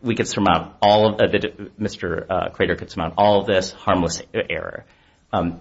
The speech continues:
we've charted out in our, our brief, even using, uh, the, uh, defense's appellate proffer, um, all the problems, uh, and that the subpoenaed witnesses, their personal information was largely based on hearsay.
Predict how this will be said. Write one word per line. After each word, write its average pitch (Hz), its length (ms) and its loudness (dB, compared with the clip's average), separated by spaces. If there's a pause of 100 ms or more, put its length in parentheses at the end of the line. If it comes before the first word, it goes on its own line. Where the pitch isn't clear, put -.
we've 104 260 -4
charted 120 300 0
out 107 180 4
in 98 80 2
our, 80 360 -2
our 87 120 -4
brief, 113 420 -6 (140)
even 117 300 -2
using, 107 640 -2
uh, 76 100 -2
the, 73 280 -2 (340)
uh, 82 120 -14
defense's - 440 -8
appellate - 600 -4
proffer, 101 560 0 (440)
um, 80 260 0 (120)
all 104 200 6
the 95 100 0
problems, 147 800 0 (120)
uh, 95 360 0 (360)
and 82 280 -4 (280)
that - 180 -10 (160)
the 78 300 -6
subpoenaed - 500 -4
witnesses, 104 640 0
their 78 260 -4 (260)
personal 85 600 -4
information 98 500 -4
was 82 160 -10
largely 78 260 -10
based 78 320 -10
on - 100 -8
hearsay. 123 760 0